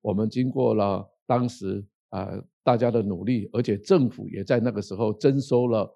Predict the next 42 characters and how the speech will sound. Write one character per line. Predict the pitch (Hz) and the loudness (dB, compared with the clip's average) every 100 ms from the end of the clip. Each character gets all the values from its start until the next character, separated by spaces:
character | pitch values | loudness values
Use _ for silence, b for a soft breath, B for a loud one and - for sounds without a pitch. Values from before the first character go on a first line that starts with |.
| b b | b b
这 | - 117 | 0 0
一 | 113 | 2
个， | 117 107 101 | 0 -2 -2
啊， | 101 92 92 95 _ _ _ 262 | -4 -6 -8 -14 _ _ _ -14
呃， | - - 101 | -14 -14 -10
所 | - 113 139 | -2 0 2
有 | 101 90 | 0 0
的 | 104 | -2
电 | 101 156 127 | 0 2 2
子 | - | 0
媒 | 90 92 117 | -8 -6 -6
体 | - 101 - | -6 -14 -8
的 | 101 113 | -4 -4
一 | |
个 | 113 107 | -4 -6
时 | 95 - 95 | -6 -10 -8
段， | 113 113 - _ _ | -4 -4 -6 _ _
然 | - 101 | -6 -4
后 | 117 107 | -2 -2
来 | 101 | -2
做 | 104 123 98 | -2 -2 -2
这 | 95 | -4
个 | 101 101 | -6 -6
防 | - 98 | -6 -4
疫 | 127 | -4
的 | 87 | -6
宣 | 98 104 113 | -6 -6 -4
导 | - - | -8 -12
的 | - | -14
工 | 101 107 | -10 -8
作 | 101 98 - | -8 -10 -10
哈。 | 95 - _ _ | -16 -16 _ _
那 | 117 | -6
我 | 90 | -2
当 | 120 113 | 0 -2
时 | - 95 | -2 -4
也 | 95 | -6
扮 | - 120 98 | -2 -2 -2
演 | 95 | -6
了 | 110 107 | -8 -8
一 | 107 | -4
个， | 110 | -4